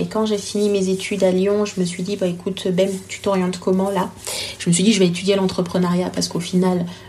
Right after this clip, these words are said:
j'en, j'écris pour les entrepreneurs, j'écris pour les gens qui ont des activités. Et je me suis spécialisée en microfinance et je me suis fait accompagner par un incubateur étudiant.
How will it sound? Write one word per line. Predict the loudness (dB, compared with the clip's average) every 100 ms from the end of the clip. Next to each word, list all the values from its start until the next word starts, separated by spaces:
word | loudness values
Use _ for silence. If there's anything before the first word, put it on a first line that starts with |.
| -2
j'en, | 2 2 2
j'écris | 0 0 0 0
pour | 2
les | 0 0
entrepreneurs, | -2 -4 -6 0 2 4 2
j'écris | 0 -4 -6
pour | -4 0
les | 0
gens | 2 0
qui | 0
ont | 2
des | 2
activités. | 0 -4 -4 -2 2 2 0 -10 -18 -10 -6
Et |
je | -4
me | -4
suis | -2 -2
spécialisée | 0 2 2 0 0
en | 0
microfinance | 0 -4 -6 -4 -4 -2 0
et | 0
je | -2
me |
suis | -4 -8
fait | -2 0 0 -2
accompagner | -2 -2 0 0 0 -2 -10 -18 -12 -2
par | 2
un | 4
incubateur | 2 0 -2 -2 -2
étudiant. | -2 -4 -6